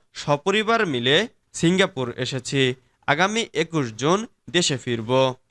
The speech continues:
এর আগে গত সপ্তাহে স্ত্রী ও সন্তানের চিকিৎসার জন্য সিঙ্গাপুর যান আসাদুজ্জামান মিয়া। আসাদুজ্জামান মিয়া পুলিশে যোগদানের পর সুনামগঞ্জ, পাবনা, টাঙ্গাইল জেলা পুলিশ সুপার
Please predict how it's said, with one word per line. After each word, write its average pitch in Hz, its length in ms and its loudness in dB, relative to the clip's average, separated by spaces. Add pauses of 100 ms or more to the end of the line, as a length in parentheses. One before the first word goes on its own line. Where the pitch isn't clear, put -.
(140)
এর 135 160 2
আগে 139 400 2 (300)
গত 160 220 2
সপ্তাহে 151 680 0 (260)
স্ত্রী 202 500 0
ও 151 140 0
সন্তানের 180 680 -2
চিকিৎসার 147 680 -6
জন্য 135 420 0 (240)
সিঙ্গাপুর 202 580 0
যান 214 240 0 (120)
আসাদুজ্জামান 123 760 -4
মিয়া। 123 500 2 (320)
আসাদুজ্জামান 135 800 0
মিয়া 135 420 2 (320)
পুলিশে 214 420 2
যোগদানের 135 600 -4
পর 156 340 2 (200)
সুনামগঞ্জ, 208 880 0
পাবনা, 127 520 2 (300)
টাঙ্গাইল 180 400 2
জেলা 143 260 0
পুলিশ 123 300 -6
সুপার 160 540 0